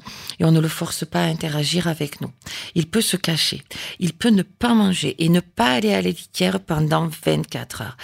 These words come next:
C'est normal, laissez-lui du temps. Il faut trois semaines, quatre semaines au chat pour vraiment prendre ses marques.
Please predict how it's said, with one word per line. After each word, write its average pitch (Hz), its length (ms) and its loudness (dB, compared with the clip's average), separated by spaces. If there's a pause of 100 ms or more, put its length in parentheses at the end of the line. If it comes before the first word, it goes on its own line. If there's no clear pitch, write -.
(260)
C'est - 240 4
normal, 147 600 4
laissez-lui 180 560 0
du 156 160 -8
temps. - 220 -4 (460)
Il 170 80 0
faut - 160 0
trois 202 300 0
semaines, 143 480 0 (120)
quatre 214 220 0
semaines 151 420 2 (440)
au 190 80 6
chat 170 320 2
pour 170 220 -8
vraiment 156 460 2
prendre 147 400 -4
ses 139 200 -4
marques. - 340 -4